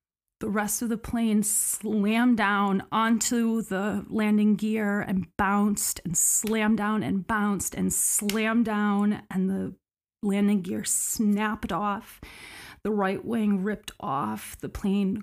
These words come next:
cartwheeled down the runway and shattered into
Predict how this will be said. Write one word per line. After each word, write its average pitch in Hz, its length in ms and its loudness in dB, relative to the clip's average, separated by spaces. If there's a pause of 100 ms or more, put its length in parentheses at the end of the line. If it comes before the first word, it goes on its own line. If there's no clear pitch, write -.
(120)
cartwheeled - 1080 -6 (760)
down 202 360 2
the 214 80 0
runway 190 760 -2
and 190 240 -2
shattered 190 1080 -2
into - 840 -2